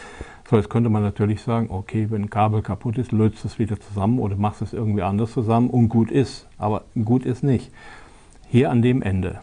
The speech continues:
habe ich jetzt zwei Adern, eine schwarze und eine rote. Und das ist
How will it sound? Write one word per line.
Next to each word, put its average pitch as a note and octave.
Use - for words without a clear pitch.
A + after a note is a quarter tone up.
habe G#2+
ich G2
jetzt -
zwei E2+
Adern, C3+
eine F#2+
schwarze A2+
und G#2
eine F#2
rote. A2
Und A2+
das A2
ist A2